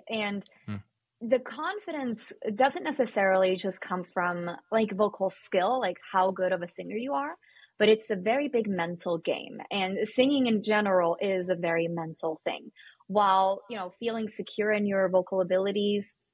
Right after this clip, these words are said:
Speaker 1: helps you feel a little bit more confident and comfortable, uh, it's not everything. And so we definitely need to address that as well. And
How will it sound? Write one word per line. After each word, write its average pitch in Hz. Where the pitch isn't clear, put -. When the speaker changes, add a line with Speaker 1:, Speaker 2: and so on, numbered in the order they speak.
Speaker 1:
helps 190
you 220
feel 202
a 175
little 175
bit 240
more 262
confident 330
and 254
comfortable, 302
uh, 214
it's 220
not 233
everything. 196
And 202
so 214
we 208
definitely 226
need 226
to 214
address 185
that 175
as 185
well. 220
And 277